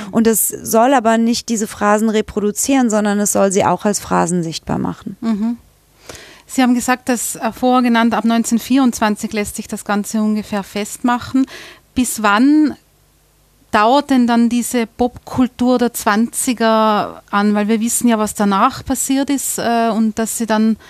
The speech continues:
Speaker 2: alles in noch dunklere Zeiten eingetaucht ist, als es davor eigentlich fast war,
Speaker 1: Ja.
Speaker 2: muss man sagen.
Speaker 1: Ja.
Speaker 2: Also das hat ja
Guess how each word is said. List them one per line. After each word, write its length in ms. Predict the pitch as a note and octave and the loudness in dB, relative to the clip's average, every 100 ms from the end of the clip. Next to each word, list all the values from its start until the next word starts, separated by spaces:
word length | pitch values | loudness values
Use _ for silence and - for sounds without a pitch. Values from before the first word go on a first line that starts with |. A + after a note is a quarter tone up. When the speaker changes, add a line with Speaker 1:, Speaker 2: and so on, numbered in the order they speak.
| - - - - - | -20 -20 -20 -20 -4
Speaker 2:
alles 280 | G#3 A#3 A#3 | 0 2 2
in 140 | A#3+ A#3 | 2 2
noch 220 | A#3 - | 2 0
dunklere 500 | B3+ B3 - A#3+ A3+ | 0 0 0 -2 -2
Zeiten 400 | - G#3+ A3+ A3 | 0 0 0 0
eingetaucht 640 | F3+ A3+ A3+ G#3+ G#3+ - | 0 0 0 0 0 -4
ist, 160 | A3+ A3 | -6 -4
als 220 | G#3+ G#3 | -6 -6
es 100 | - | -6
davor 420 | G#3 - G#3+ A#3+ | -6 -4 -2 2
eigentlich 440 | A#3+ A#3 C4 C4 - | 2 2 2 0 -2
fast 340 | B3 - - | -6 -4 0
war, 140 | B3 | 4
Speaker 1:
Ja. 60 | B3 | 4
Speaker 2:
muss 220 | B3 C4 | 2 2
man 140 | C4 B3+ | 2 2
sagen. 460 | B3+ B3+ C#4 D4 | 2 2 2 0
Speaker 1:
Ja. 60 | - | 0
Speaker 2:
Also 180 | A3 A3 | -4 -4
das 160 | G#3+ | -4
hat 160 | A3+ A3 | -6 -4
ja 240 | A3 G#3 | -2 -2